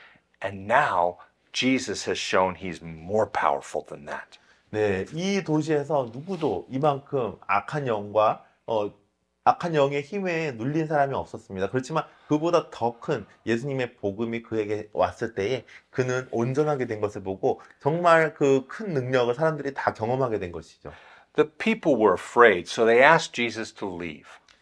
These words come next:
Speaker 2: 사람들은 주님을, 아, 예수님을 무서워해서 떠나달라 이렇게 부탁했습니다.
Speaker 1: Oh, Jesus is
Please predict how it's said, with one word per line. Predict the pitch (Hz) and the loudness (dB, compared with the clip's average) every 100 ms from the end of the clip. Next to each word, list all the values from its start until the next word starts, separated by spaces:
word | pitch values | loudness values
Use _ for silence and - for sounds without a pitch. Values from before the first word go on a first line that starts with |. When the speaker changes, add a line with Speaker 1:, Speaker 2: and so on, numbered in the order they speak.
| _ _ | _ _
Speaker 2:
사람들은 | - 196 185 165 139 135 101 82 - | 0 2 2 0 0 0 -2 -12 -18
주님을, | 117 123 120 120 - | -10 -8 -6 -6 0
아, | 104 104 | 2 0
예수님을 | 123 120 151 135 123 151 165 | 0 -2 0 -4 -2 -6 -6
무서워해서 | 113 113 143 123 113 101 104 | -8 2 4 4 4 -2 -4
떠나달라 | 139 190 180 143 107 90 85 | -2 -2 0 0 0 -4 -6
이렇게 | 101 - 104 | -10 -10 -10
부탁했습니다. | - 104 101 - 87 80 - | -4 -4 -4 -14 -18 -14 -4
Speaker 1:
Oh, | 208 285 | 4 4
Jesus | 214 240 247 247 226 - | 4 2 0 0 -4 -4
is | 170 165 165 - | 4 4 4 0